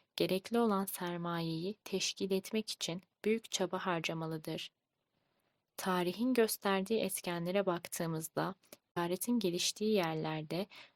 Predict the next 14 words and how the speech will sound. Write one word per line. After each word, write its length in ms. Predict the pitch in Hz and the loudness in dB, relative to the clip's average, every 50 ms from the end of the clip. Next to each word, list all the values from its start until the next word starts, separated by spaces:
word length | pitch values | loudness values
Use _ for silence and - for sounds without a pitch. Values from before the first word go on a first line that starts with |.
| _ _ - | _ _ -4
nüfus 500 | 185 185 - - 247 247 - - - - | -4 -4 -2 -2 -2 -2 -2 -4 -2 -2
ve 100 | 160 156 | 0 2
refahın 640 | 156 156 - - 175 175 170 - - 226 233 220 | 0 0 -2 -2 -2 -2 -2 0 0 2 2 2
düzeyi, 500 | 185 170 156 - 151 147 156 170 196 - _ - - _ _ _ - | 2 0 0 0 -2 -2 0 -2 -4 -6 _ -20 -20 _ _ _ -12
ziraatin 680 | - - 185 180 190 185 185 185 190 - - - 247 240 - | -6 -2 2 4 4 4 4 2 2 0 0 0 0 0 0
imkan 400 | - 190 190 190 - - 220 220 | 0 -2 0 0 0 2 2 2
sınırları 600 | 220 - - 190 185 185 180 175 175 180 185 214 | 2 0 0 0 0 -2 -2 -2 -2 -2 0 -2
içerisinde 880 | 202 196 - - - 170 165 170 - - 170 165 165 165 196 202 - - | -2 0 -2 0 0 0 0 -2 -2 -4 -2 -2 0 2 2 2 2 2
azami 440 | - 180 180 - 196 190 202 214 220 | -2 -2 0 2 0 2 2 2 2
seviyeye 560 | - - - 180 160 156 160 160 160 156 160 | 2 0 0 0 0 2 0 2 2 0 -2
çıkmaktadır. 960 | - - - - - - 160 160 - - - - 165 160 - 165 170 - - _ _ _ _ _ _ _ _ _ _ _ _ _ - _ _ _ _ _ _ _ _ | 0 -2 -2 -2 -2 -4 -4 -4 -4 -6 -4 -4 -4 -2 -2 -2 -2 -4 -6 _ _ _ _ _ _ _ _ _ _ _ _ _ -20 _ _ _ _ _ _ _ _
Sanayi 540 | - - - 190 180 180 180 180 190 214 233 | -2 -2 0 0 0 2 2 4 4 2 2
toplumunda 680 | - - 202 190 - - 185 180 180 175 175 190 - 220 | 0 0 0 0 0 0 0 0 0 0 0 -2 -2 -2
ise 420 | 208 - - - - 160 185 190 | -2 -2 -4 -2 -2 -2 -2 -2